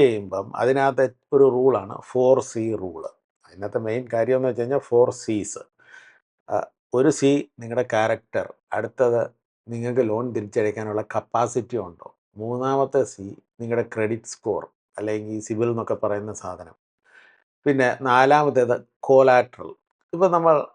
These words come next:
ആദ്യത്തെ സി നോക്കാം, ക്യാരക്ടർ. നമ്മുടെ ക്യാരക്ടർ എന്ന് വെച്ച് കഴിഞ്ഞാൽ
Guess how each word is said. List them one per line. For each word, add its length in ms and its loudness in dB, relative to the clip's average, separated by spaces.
ആദ്യത്തെ 380 4
സി 100 2
നോക്കാം, 320 -4
ക്യാരക്ടർ. 480 2
നമ്മുടെ 260 2
ക്യാരക്ടർ 440 4
എന്ന് 140 0
വെച്ച് 160 2
കഴിഞ്ഞാൽ 280 2